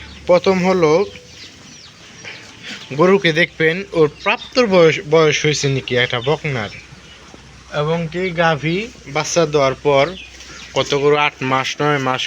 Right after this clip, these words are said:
হয়ে যায়, বাচ্চা দিছে, তাও কোন, তাও হিট আসে না, সেই সম্পর্কে বলা যাইতেছে। প্রথমে হলো করবেন গা-,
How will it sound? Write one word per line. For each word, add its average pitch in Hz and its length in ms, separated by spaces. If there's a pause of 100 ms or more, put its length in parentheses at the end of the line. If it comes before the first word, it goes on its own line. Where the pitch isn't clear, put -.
হয়ে 147 200
যায়, 127 180
বাচ্চা 139 320
দিছে, 135 260
তাও 123 260
কোন, 156 140 (360)
তাও 131 140 (100)
হিট 135 160
আসে 156 260
না, 110 140 (720)
সেই 196 180
সম্পর্কে 196 400
বলা 185 340
যাইতেছে। 160 380
প্রথমে 151 400
হলো 160 140
করবেন 143 360 (500)
গা-, - 120